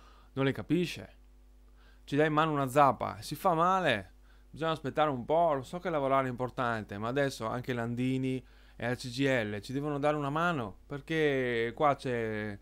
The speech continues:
eh, bisogna aspettare fino a sedici anni per far lavorare i bambini. È troppo, noi ci abbiamo i campi, bisogna andare a lavorare. La scuola è un po' sopravvalutata, perché a scuola il bambino cosa fa? Tanto mi consuma,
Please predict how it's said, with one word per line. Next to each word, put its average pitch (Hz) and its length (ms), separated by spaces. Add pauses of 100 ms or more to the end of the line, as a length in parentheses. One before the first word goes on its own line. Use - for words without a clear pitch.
(340)
eh, 123 320
bisogna 127 160
aspettare 143 400
fino 135 140
a 127 40
sedici 135 300
anni 147 220
per 123 120
far 120 140
lavorare 113 260
i 110 60
bambini. 110 500
È 117 160
troppo, 151 400
noi 135 260
ci - 100
abbiamo 127 200
i 113 60
campi, 135 480
bisogna 147 240
andare 127 440
a 98 100
lavorare. 120 640 (640)
La 139 100
scuola 131 500
è 110 60
un 123 80
po' 156 100
sopravvalutata, 143 840
perché 110 160
a 113 40
scuola 139 280
il 107 80
bambino 117 340
cosa 107 180
fa? 110 320 (540)
Tanto 143 240
mi 147 140
consuma, 131 600